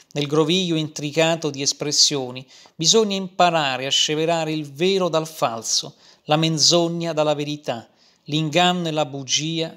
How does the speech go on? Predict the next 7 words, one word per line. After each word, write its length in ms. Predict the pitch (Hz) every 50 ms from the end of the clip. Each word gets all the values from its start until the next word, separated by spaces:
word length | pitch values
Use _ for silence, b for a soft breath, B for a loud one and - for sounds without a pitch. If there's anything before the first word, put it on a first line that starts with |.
| _
dalla 300 | - 151 151 151 151 156
sincerità. 800 | 147 - 151 151 147 - - 147 135 147 147 - 131 117 110 - _ _ _ b b b b b b b b b b
Beato 480 | - 147 160 170 170 170 170 160 156
il 100 | 156 147
cuore 320 | - - 156 156 151 143 143
dell'uomo", 720 | 131 139 131 127 135 135 135 127 123 127 131 127 127 _ _
conclude, 680 | - 131 127 120 - - 127 127 127 123 127 127 127